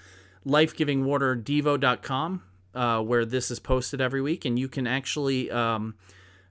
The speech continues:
uh, click on the post for this podcast, and you can leave comments there. Or you could go to, uh, uh, lifegiving water M S G dot org, and you can leave comments there. I'd love to hear from you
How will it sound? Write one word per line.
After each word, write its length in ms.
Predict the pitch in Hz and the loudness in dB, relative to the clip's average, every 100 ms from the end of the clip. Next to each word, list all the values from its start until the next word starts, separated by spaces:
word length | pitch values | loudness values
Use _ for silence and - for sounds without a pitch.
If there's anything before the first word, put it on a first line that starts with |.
| 123 | -4
uh, 180 | 117 107 | -2 -2
click 340 | - 151 - | 0 -2 0
on 380 | 135 131 131 127 - - | -2 0 0 -4 -8 -12
the 160 | 123 123 | -6 -2
post 400 | - 135 151 - | 2 2 0 -2
for 100 | 131 | -4
this 160 | 120 | -4
podcast, 580 | - 127 131 160 156 - | -2 -2 -2 -4 -6 -4
and 80 | 151 | -6
you 60 | 147 | -4
can 220 | 151 160 | -2 0
leave 180 | 165 - | -2 -2
comments 560 | 160 156 170 139 - | -2 -2 -2 -6 -4
there. 220 | 156 123 | 0 0
Or 160 | 107 151 | 2 0
you 140 | 165 | 0
could 120 | 160 160 | -2 2
go 180 | 160 | 2
to, 400 | 156 - 151 143 | 2 0 0 0
uh, 340 | 143 139 131 131 - - - - - | 0 0 0 -2 -8 -20 -20 -18 -4
uh, 200 | 135 127 | 0 2
lifegiving 840 | 131 151 151 151 143 143 139 127 | 2 2 2 0 0 0 0 -2
water 600 | 139 139 143 139 139 127 - - _ _ 151 | -2 2 2 4 2 0 -6 -20 _ _ -2
M 160 | 151 | 0
S 220 | 143 127 | 0 -2
G 280 | - 139 143 | -4 -2 0
dot 240 | 143 127 131 | 2 2 2
org, 400 | 131 175 202 - _ 147 | 0 -2 -8 -18 _ -4
and 180 | 135 | -2
you 80 | 139 | 0
can 140 | 156 151 | 0 0
leave 180 | 147 | 0
comments 460 | - 160 160 151 127 | -2 -4 -2 -4 -4
there. 340 | 160 220 - - - - - | -4 -6 -10 -18 -20 -12 0
I'd 220 | 156 156 | 2 4
love 160 | 185 - | 2 0
to 120 | 120 | -6
hear 200 | 101 95 | -6 -8
from 200 | - 87 | -10 -12
you 200 | 90 | -12